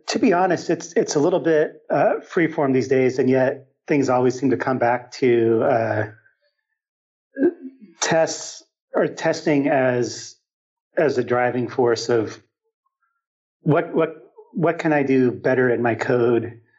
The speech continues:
Uh, because having well-tested code is,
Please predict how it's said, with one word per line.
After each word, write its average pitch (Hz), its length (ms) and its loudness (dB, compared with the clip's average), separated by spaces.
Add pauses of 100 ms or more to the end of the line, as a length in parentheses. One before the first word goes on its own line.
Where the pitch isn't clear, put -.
(460)
Uh, 120 360 0 (360)
because 127 680 0
having 127 380 -2
well-tested 120 520 -2
code 120 300 0
is, 113 640 0